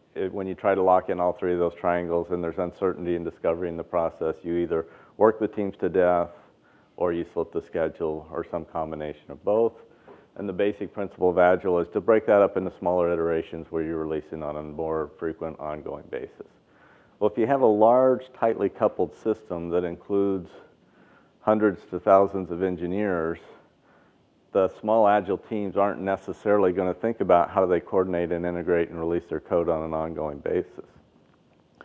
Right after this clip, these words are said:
If you walk away from anything with this one talk, walk away with this, that in a large, complex organization, Scrum does not equal Agile.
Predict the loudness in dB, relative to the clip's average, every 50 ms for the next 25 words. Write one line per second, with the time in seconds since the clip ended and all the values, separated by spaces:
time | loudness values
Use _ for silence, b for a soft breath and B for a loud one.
0 | B B B B B B B -6 -4 0 2 6 8 10 8 8 8 6 6 6
1 | 6 4 0 -4 -2 -2 -2 -2 -2 -4 -2 -2 -2 -2 -2 -4 -4 -4 -6 -6
2 | -6 -6 -6 -4 -2 -2 0 -2 -2 -4 -2 -2 -2 -2 -2 0 2 2 4 4
3 | 2 0 2 4 6 8 8 6 6 2 -4 -12 B B B B B B B _
4 | 2 2 4 4 2 2 4 6 8 10 10 8 6 2 -6 -10 -4 2 2 2
5 | 2 2 0 0 0 0 -2 -4 -4 -2 0 0 0 0 -2 -6 -12 -12 -10 -10
6 | -12 -14 b b b b b b b _ _ _ _ -20 _ -4 0 0 2 0
7 | 0 -2 -4 -6 -6 -4 -2 -2 0 0 0 -2 -2 -6 -4 -2 -2 -2 -2 -2
8 | -4 -8 -14 -14